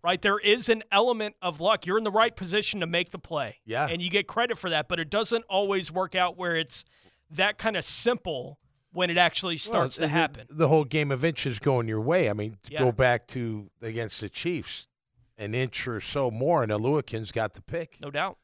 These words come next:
Speaker 2: You know what I mean? I mean, that's, that's going your way, you know, that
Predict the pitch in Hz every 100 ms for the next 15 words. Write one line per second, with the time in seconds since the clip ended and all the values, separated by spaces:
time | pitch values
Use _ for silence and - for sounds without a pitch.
0 | _ 110 110 113 113 131 175 123 101 98
1 | 107 110 - - - 113 113 - - 117
2 | 123 135 131 143 139 185 190 139 110 113
3 | 113 135 127 120